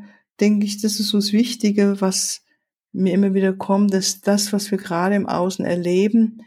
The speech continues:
diesen Sp-, als Spiegel betrachten für unser inneres Erleben und für uns, wie wir auch als Menschheit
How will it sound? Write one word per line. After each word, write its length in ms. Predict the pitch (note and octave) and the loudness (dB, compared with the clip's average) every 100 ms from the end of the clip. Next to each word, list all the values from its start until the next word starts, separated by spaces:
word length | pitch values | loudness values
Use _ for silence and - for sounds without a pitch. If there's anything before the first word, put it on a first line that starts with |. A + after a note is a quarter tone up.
| _ _ _ | _ _ _
diesen 260 | G3+ G3+ G3+ | 0 2 0
Sp-, 280 | - - - | -2 -6 -4
als 220 | F3 - | 0 0
Spiegel 440 | - A3 A#3 B3+ | 0 2 2 2
betrachten 580 | B3 G3 - G3+ - - | 0 -4 -4 -8 -8 -14
für 220 | - G3 | -6 -4
unser 360 | F#3+ G3 F#3+ - | -2 -2 -2 0
inneres 380 | A3 A#3+ G3+ G#3 | 2 2 0 -2
Erleben 560 | F3+ F3 F#3 A3 A#3 | -4 0 2 4 2
und 200 | G3 F#3+ | 0 -2
für 180 | F#3+ F3+ | -2 -4
uns, 360 | E3 F#3+ F#3+ - | 0 -2 -2 -2
wie 140 | F#3+ | 0
wir 180 | F#3+ F3 | 0 -2
auch 120 | F3+ | -4
als 240 | - - | -8 -4
Menschheit 840 | F#3+ F3+ G#3+ A3 A3+ G#3 G#3 G3+ | 0 2 2 0 0 2 2 -2